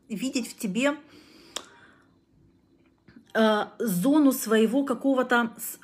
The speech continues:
эм, спокойного, приятного существования.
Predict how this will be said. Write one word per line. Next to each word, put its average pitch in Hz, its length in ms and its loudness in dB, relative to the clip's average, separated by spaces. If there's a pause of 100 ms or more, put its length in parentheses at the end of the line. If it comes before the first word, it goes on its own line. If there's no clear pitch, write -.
эм, 202 460 -2 (340)
спокойного, 269 800 2
приятного 233 640 0
существования. 190 1200 -4